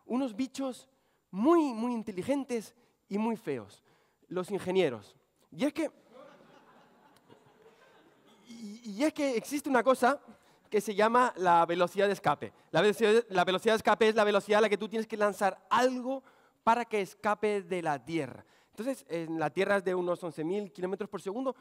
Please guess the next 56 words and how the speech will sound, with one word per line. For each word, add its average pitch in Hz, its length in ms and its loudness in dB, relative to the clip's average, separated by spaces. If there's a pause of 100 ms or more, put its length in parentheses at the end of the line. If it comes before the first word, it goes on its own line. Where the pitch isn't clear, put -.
(240)
Tú 269 140 -4
pones 262 360 -2
algo 214 320 2
a 180 80 0
once 180 200 -6
mil 233 120 -6
kilómetros 220 400 -6
por 180 120 -14
segundo 233 280 -10
y 226 80 -8
se - 240 -12
va. 165 240 0 (240)
No 202 100 -4
importa 226 380 -2
lo 165 140 -4
que 175 80 -8
sea, 226 180 -4
un 202 140 -6
satélite, 190 600 -6
una 226 260 -6
sonda, 220 320 -6
Puigdemont, 180 640 -2
da 214 80 -2
igual, 214 320 0
o - 40 -14
sea, 160 120 -10
se 175 160 -6
va. 202 260 -6 (340)
Hay 202 160 -4 (420)
Alpha 233 340 -2
Centauri, 208 520 -2
a 170 60 -2
que 170 80 -10
le 175 80 -4
den 202 140 0
asilo, 202 320 -4
da 185 60 0
igual, 214 280 -2
o - 20 -8
sea, 165 140 -6
todo 240 320 -8
fuera. 202 500 -6
O 117 60 -18
sea, 147 100 -8
realmente 214 400 0 (600)
esta 277 260 2
propiedad, 214 480 0
la 202 80 0
velocidad 190 340 -4
de - 20 -6
escape, 208 420 -4 (640)
es 202 120 -6
una 269 120 4
propiedad 247 340 2
que 262 120 0
además 233 340 2